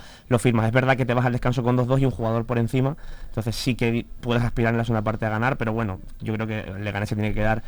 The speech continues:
con, con esos primeros quince minutos, que son, pues como tú dices, no, no, no, no hacen fe a lo que está siendo la temporada de Leganés defensivamente, y aún así, pues otro partido más que consigue no par-, no perder y salvar un empate.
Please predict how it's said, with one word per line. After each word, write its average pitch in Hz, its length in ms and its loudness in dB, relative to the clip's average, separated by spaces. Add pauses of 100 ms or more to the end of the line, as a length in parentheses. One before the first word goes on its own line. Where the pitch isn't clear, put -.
(340)
con, 107 240 4
con 104 160 0
esos 110 220 -2
primeros 113 260 2
quince 113 240 2
minutos, 113 300 2
que 98 100 -10
son, 107 200 -4
pues 98 120 -10
como 101 160 -6
tú 104 60 -4
dices, 107 260 -6 (380)
no, 120 480 2 (320)
no, 120 160 2
no, 127 200 2
no 135 120 4
hacen 139 320 4
fe 139 200 4
a 131 120 6
lo 131 100 4
que 127 80 -2
está 127 300 0
siendo 139 200 4
la 123 120 4
temporada 127 320 4
de 123 80 2
Leganés 127 220 2
defensivamente, 127 600 0
y 120 40 2
aún 107 100 0
así, 120 220 0
pues 113 200 4
otro 120 180 0
partido 123 300 2
más 123 120 0
que 127 60 0
consigue 117 300 0
no 113 140 2
par-, 107 180 -2
no 107 160 0
perder 110 280 0
y 135 40 -4
salvar 101 240 -2
un 101 80 -2
empate. 101 300 -6